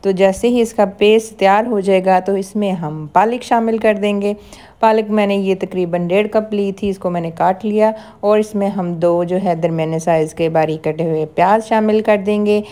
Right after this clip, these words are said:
और इसमें हम आलू एक बड़े साइज़ का बारीक काट के इसमें शामिल कर देंगे। इस कटर के साथ जी मैंने इसको कट किया था बारीक बारीक सा। और इसमें हम, अ, ज़ीरा साबुत एक चाय का चम्मच शामिल कर देंगे।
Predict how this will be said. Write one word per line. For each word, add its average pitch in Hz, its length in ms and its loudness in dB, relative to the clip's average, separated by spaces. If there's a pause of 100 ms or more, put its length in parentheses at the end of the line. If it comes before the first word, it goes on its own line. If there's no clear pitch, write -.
(260)
और 220 180 4
इसमें 170 300 -6
हम 156 360 -8
आलू 180 320 2
एक 170 220 -2
बड़े 165 200 0
साइज़ 190 280 0
का 190 200 0
बारीक 180 420 0
काट 165 280 0
के 156 80 -6
इसमें 151 520 -8
शामिल 208 440 2
कर 226 160 4
देंगे। 220 400 0 (360)
इस 220 120 -2
कटर 220 260 0
के 220 120 0
साथ 202 240 2
जी 190 140 -4
मैंने 185 240 0
इसको 180 200 -4
कट 170 300 -2
किया 175 260 0
था 226 160 -2
बारीक 170 400 0
बारीक 156 320 -4
सा। 151 260 -2 (480)
और 220 200 4
इसमें 214 260 -2
हम, 190 320 -2
अ, 180 140 0
ज़ीरा 185 320 2
साबुत 196 400 0
एक 202 140 -2
चाय 202 200 2
का 202 120 0
चम्मच 202 280 -4
शामिल 190 420 -2
कर 185 180 2
देंगे। 175 500 -2